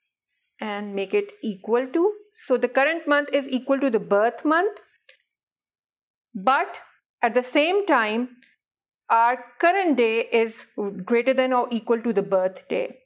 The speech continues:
So I can actually duplicate this plug that in, and here choose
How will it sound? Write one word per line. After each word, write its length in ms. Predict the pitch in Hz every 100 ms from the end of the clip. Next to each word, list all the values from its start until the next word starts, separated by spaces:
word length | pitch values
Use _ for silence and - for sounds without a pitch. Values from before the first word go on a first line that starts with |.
| _
So 840 | - - - - 220 220 220 226 _ _ _ _ _ _ _ _ _ -
I 140 | 247
can 220 | 254 269
actually 340 | 262 262 254 220
duplicate 840 | - 247 254 302 302 208 190 -
this 460 | 196 202 226 - - _ _ _ _ _ _ _ _ _ _
plug 300 | 254 254 262
that 260 | 214 214 214 202
in, 320 | 190 202 233 - - _ _ _ _ _ _ _ _ _ -
and 320 | 220 214 220
here 600 | 220 269 254 208 208 - _ _ _ _ _ _ _ _ - - - _ _ -
choose 600 | 247 226 220 214 -